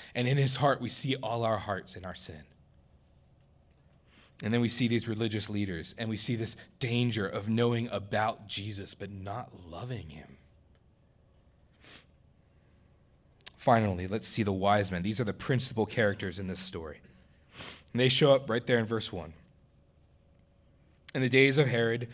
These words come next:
wise men from the east came to Jerusalem, saying, 'Where is he who has been born King of the Jews? For we saw his star when it rose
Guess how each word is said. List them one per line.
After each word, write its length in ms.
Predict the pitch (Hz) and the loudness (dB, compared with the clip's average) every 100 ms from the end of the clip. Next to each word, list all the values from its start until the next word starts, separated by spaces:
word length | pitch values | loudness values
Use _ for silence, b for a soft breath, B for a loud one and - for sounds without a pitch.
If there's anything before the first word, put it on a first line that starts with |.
| B | B
wise 580 | - 113 127 139 147 - | -8 4 6 8 6 6
men 240 | 135 143 143 | 4 4 2
from 200 | 147 143 | 2 2
the 200 | 143 123 | 2 0
east 320 | 113 - - | 0 -2 -2
came 340 | - 156 156 | 4 8 8
to 120 | 156 156 | 8 6
Jerusalem, 640 | 139 120 113 - 113 104 | 4 2 0 -2 -4 -2
saying, 580 | 101 - 127 110 98 98 B B B | -2 4 4 4 2 -2 B B B
'Where 320 | 127 156 180 | 8 10 12
is 140 | 170 | 10
he 100 | 190 | 8
who 120 | 170 165 | 8 10
has 140 | 151 | 8
been 200 | 151 156 | 8 6
born 340 | 131 151 147 | 8 8 6
King 240 | 143 - 135 | 4 2 2
of 80 | 127 | 2
the 100 | 131 | 0
Jews? 600 | 131 101 87 - - - B B | -2 -6 -6 -10 -14 -16 B B
For 160 | - 139 | -4 -2
we 300 | 117 170 208 | 4 8 8
saw 340 | 175 175 151 | 8 10 10
his 200 | 147 139 | 10 6
star 440 | 131 - 147 143 131 | 2 6 8 10 8
when 160 | 120 | 6
it 140 | 120 117 | 2 2
rose 480 | 117 104 90 87 | 2 2 0 -4